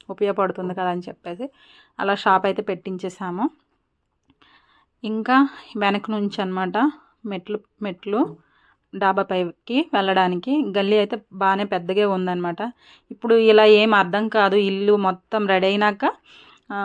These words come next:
చూపిస్తే మీకైతే క్లియర్గా అర్థమవుతుంది కదా. మళ్ళీ నాకు కూడా గుర్తుంటుంది కదా అని చెప్పేసి ఇలాగా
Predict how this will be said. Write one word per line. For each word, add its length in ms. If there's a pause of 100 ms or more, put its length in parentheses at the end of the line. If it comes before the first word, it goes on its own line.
చూపిస్తే 460
మీకైతే 380
క్లియర్గా 440
అర్థమవుతుంది 560
కదా. 220 (240)
మళ్ళీ 260
నాకు 340
కూడా 200
గుర్తుంటుంది 580
కదా 200
అని 120
చెప్పేసి 480
ఇలాగా 420